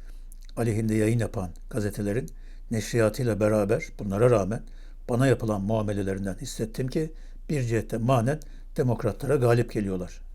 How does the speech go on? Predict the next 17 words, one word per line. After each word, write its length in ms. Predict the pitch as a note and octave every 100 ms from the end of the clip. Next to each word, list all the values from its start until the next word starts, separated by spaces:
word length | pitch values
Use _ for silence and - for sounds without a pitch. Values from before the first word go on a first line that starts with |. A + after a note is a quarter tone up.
| -
bürokrasideki 760 | A#2 G2 - - G#2+ F#2 C3 C3+ - - -
hakimiyetleri 720 | - G#2+ - G2+ G2 - G2+
sebebiyle. 500 | - G2+ F2+ F#2+ F#2 - - - - - - - - - - - - - -
Hatta 340 | A#2+ - B2
rahmetli 400 | B2 B2 B2 B2
Demirel 360 | B2 B2 B2 A#2+
onu 220 | A#2 A2+
çok 340 | - C#3+ B2+ -
ifade 360 | - A2+ A2
ederdi. 500 | A#2 A#2 G2+ A#2+ E3+ - - -
Milletten 460 | B2+ A2 G#2+ B2+ A2
oy 220 | - B2
almak 460 | A2 G2+ C3 - -
Ankara'da 480 | A#2+ A2+ A2 G2+ A#2
iktidar 360 | - - B2 A2
olmaya 280 | G2 G#2+
yetmiyor. 400 | A#2 G#2 - G2+